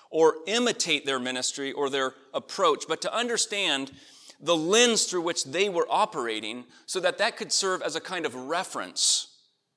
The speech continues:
for our own service and our own ministry. Well, as we continue in First Thessalonians, Paul's letter to this church in Thessalonica, a church, church he helped to establish, we are given here a very helpful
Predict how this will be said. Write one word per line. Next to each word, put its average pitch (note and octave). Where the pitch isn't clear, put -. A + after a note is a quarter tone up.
for E3+
our E3
own D#3+
service G#2+
and C#3+
our C3
own C3+
ministry. A#2
Well, E3
as F3
we B3
continue G#3+
in D3+
First G3
Thessalonians, D3+
Paul's E3+
letter E3+
to D#3+
this C#3+
church -
in F#3+
Thessalonica, D3
a -
church, F3+
church -
he F3+
helped E3
to D3
establish, C3
we G3
are F#3
given A3
here F3
a D#3+
very G3
helpful F3